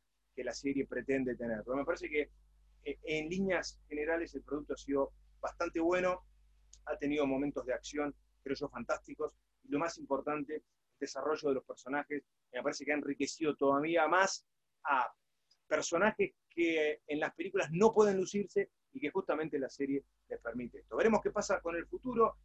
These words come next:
La próxima serie a estrenarse va a ser a mediados de año, eh, Loki, así que no falta tanto para esto, va a estar llegando ya por el mes de julio,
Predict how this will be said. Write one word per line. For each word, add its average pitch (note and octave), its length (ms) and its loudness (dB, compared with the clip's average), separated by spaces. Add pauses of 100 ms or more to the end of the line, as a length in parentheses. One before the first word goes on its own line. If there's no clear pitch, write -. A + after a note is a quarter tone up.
(120)
La - 80 -6
próxima D#3 320 -6
serie D#3 460 0
a C3+ 60 2
estrenarse C#3+ 680 -4
va C3 80 -2
a B2+ 40 -4
ser C#3 180 -6
a C3 240 0
mediados C3 360 0
de C3+ 120 -2
año, D3 340 -2 (400)
eh, A#2 360 -4
Loki, F3+ 380 2
así - 160 -2
que C3+ 80 -4
no B2+ 100 -2
falta F3 240 0
tanto E3 340 2
para C3 200 0
esto, D3+ 360 -2
va B2+ 100 -6
a - 20 -18
estar - 140 -16
llegando B2+ 340 -12
ya - 140 -20
por - 160 -20
el A#2+ 60 -14
mes A#2+ 120 -14
de A2+ 60 -20
julio, E3 400 0